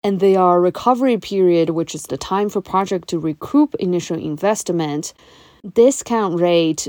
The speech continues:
which is also called weighted average cost of capital, it's the minimum rate of return needed to satisfy debt and equity investors.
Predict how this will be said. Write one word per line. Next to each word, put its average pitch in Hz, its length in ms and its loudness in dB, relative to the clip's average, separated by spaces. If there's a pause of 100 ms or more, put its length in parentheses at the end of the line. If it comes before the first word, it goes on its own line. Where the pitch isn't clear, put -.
which - 380 -2
is 185 200 0
also 214 360 0
called 180 480 2 (100)
weighted 180 440 2
average 180 420 0
cost 156 320 -8
of - 120 -18
capital, 196 600 0 (360)
it's 220 160 -2
the 254 120 0
minimum 262 460 4
rate 196 220 6
of 190 100 0
return 175 500 -2
needed 196 380 2
to - 100 -8
satisfy 208 600 -2
debt 185 480 -4
and 185 160 -4
equity 175 440 -4
investors. 170 840 -6